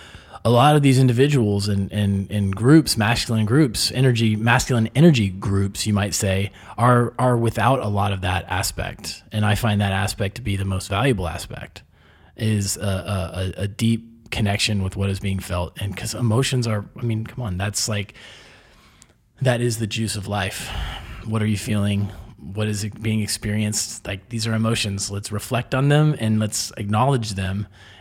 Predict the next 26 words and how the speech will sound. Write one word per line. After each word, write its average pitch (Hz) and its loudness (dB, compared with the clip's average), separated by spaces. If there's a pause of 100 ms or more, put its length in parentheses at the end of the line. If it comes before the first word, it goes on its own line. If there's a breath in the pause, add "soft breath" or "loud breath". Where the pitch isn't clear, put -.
(140 loud breath)
and 110 2
treat 127 -2
them 113 2
as 101 -4
very 107 0
valuable 95 -2
and, 98 -4 (220)
and 101 -4
be 107 -2
aware 110 0
of 139 0
them. 90 -6 (320 loud breath)
And 113 -4
so 139 4
I 131 4
feel 151 4
like, 113 -2
um, 90 -8 (260 loud breath)
that's 113 0
what 135 4
I - 2
love 104 0
about 95 -2
the 104 -8
feminine 92 -4
energy, 92 -4